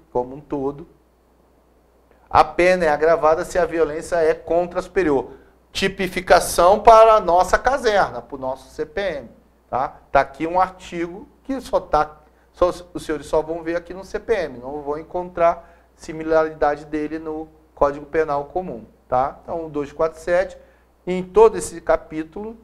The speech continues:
a pena é agravada se a violência é contra o superior ou militar de serviço.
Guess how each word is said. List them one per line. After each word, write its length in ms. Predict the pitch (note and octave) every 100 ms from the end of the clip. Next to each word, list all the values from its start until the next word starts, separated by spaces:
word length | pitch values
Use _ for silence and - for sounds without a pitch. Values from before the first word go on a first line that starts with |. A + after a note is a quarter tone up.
| _
a 120 | D#3 D#3
pena 520 | - D#3 C#3+ D3 -
é 200 | D#3 D3 -
agravada 640 | A3+ G#3+ E3+ D#3 E3 F#3
se 140 | F#3
a 60 | F3
violência 440 | E3 D#3+ E3 -
é 40 | F#3
contra 320 | - D3+ D3+
o 40 |
superior 500 | - F#3+ F#3+ B2 G2+ - _ _ _ _ _ _ -
ou 460 | E3+ F3 G#3 - F3
militar 680 | G3 G#3+ G3+ - D#3+ D3+ D#3+
de 80 |
serviço. 680 | - A3 G#3 F3+ B2+ G2+ -